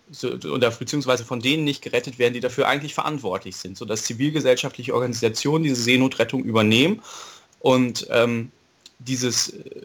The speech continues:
was das für Folgen haben kann, das ist auch ein Anlass sozusagen, warum es die Seegrü-, Seebrücke konkret gibt. Nämlich wir haben, hatten die Situation zweitausendachtzehn im Juni,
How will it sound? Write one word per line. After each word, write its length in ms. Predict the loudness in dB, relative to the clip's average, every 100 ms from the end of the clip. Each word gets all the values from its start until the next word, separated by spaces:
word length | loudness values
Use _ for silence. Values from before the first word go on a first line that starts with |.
| -12
was 320 | -2 0 2
das 120 | -2
für 120 | -4
Folgen 420 | 0 2 2 2
haben 180 | 0 0
kann, 220 | 0 0
das 140 | 2 -2
ist 80 | 2
auch 180 | 2
ein 240 | 4 2 2
Anlass 500 | 0 2 2 0 -4 -16 -18
sozusagen, 520 | -14 -12 -6 -4 -2
warum 180 | -2 -2
es 100 | -4
die 100 | -6
Seegrü-, 540 | -4 -2 -2 -4 -6 -12 _ _ -14
Seebrücke 480 | -4 0 2 2 0
konkret 600 | -2 -2 2 4 4 4
gibt. 200 | 0 0
Nämlich 320 | 0 0 0
wir 100 | 2
haben, 260 | 2 2 0
hatten 160 | -4 -4
die 40 |
Situation 640 | -2 -2 0 0 2 2 2
zweitausendachtzehn 1000 | 0 0 0 -2 0 0 0 -2 -4 -4
im 260 | -4 -6
Juni, 440 | -4 2 4 4